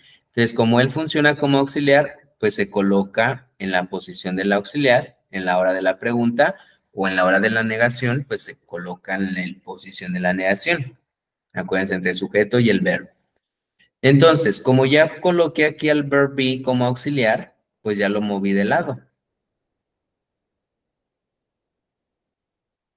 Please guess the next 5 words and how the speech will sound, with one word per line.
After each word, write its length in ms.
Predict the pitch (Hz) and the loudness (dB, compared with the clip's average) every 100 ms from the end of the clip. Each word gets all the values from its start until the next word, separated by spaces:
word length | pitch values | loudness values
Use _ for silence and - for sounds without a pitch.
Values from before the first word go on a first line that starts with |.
| _ _ _ | _ _ _
Quiere 280 | 104 101 101 | -4 0 0
decir 440 | 113 117 127 123 | -2 -4 -4 -4
que 120 | 127 110 | -2 -2
dejo 340 | 98 - 101 | -2 -4 -4
libre 760 | 101 104 101 107 117 - _ | -4 -4 -2 -2 -4 -6 _